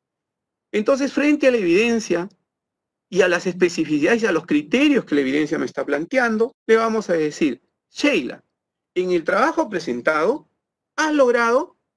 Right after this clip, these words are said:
asumir nuevas responsabilidades". Y lo ha precisado ella, y eso está clarísimo, ustedes lo pueden ver en el trabajo,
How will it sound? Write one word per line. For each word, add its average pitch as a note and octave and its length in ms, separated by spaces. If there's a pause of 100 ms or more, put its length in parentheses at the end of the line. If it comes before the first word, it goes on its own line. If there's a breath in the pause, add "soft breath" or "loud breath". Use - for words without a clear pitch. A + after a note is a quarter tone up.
(200)
asumir G3+ 520
nuevas C#4 340
responsabilidades". D3+ 1120 (800)
Y D#3+ 60
lo D3+ 140
ha G3+ 80
precisado A3 600
ella, F#3+ 300
y C#3+ 140
eso D#3+ 120
está G3+ 220
clarísimo, F#3 540
ustedes E3 280
lo D#3+ 140
pueden E3 300
ver E3 120
en D#3+ 120
el A#2+ 100
trabajo, D#3+ 580